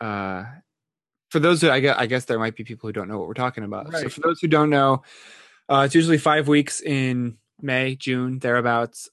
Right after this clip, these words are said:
Speaker 1: Um, Hollywood Studios on the weekends, Friday, Saturday, Sunday, becomes Star Wars weekends. Um, and, I mean, everything is still open in the park, so all the regular attractions are still open, but they sort of give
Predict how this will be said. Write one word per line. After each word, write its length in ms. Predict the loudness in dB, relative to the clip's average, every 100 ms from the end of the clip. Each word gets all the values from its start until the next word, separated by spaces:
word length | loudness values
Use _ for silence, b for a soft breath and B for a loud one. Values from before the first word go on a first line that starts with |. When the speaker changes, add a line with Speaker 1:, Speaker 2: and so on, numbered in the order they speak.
| -8
Speaker 1:
Um, 420 | -4 -4 -6 -10 _
Hollywood 400 | -4 0 2 0
Studios 760 | 0 -2 2 2 2 0 -4 -8
on 140 | -6
the 80 | -4
weekends, 500 | -2 -2 -2 -4 -6
Friday, 360 | -4 -2 -2 -2
Saturday, 340 | -4 -2 -4
Sunday, 420 | -4 -6 -2 -2
becomes 600 | -2 -6 -6 -6 -6 -10
Star 320 | -14 -2 2 4
Wars 240 | 2 0
weekends. 520 | -4 -6 -10 -12 -18 b b b b _ -4
Um, 500 | 0 0 -2 -6 -10 _
and, 580 | -2 0 0 -2 -6 -10 _ _
I 60 | -4
mean, 100 | 0
everything 380 | 2 4 4 4
is 140 | 4
still 180 | 4 6
open 300 | 6 4 0
in 80 | 0
the 80 |
park, 320 | 0 0 0 -2
so 100 | -2
all 60 |
the 100 | 0
regular 380 | 0 0 0 -2
attractions 560 | -4 -8 -8 -10 -16 -16
are 40 |
still 280 | -12 -8 -6
open, 320 | -6 -8 -10
but 160 | -12 -10
they 80 |
sort 240 | -6 -4 -4
of 160 | -4
give 360 | 0 2 2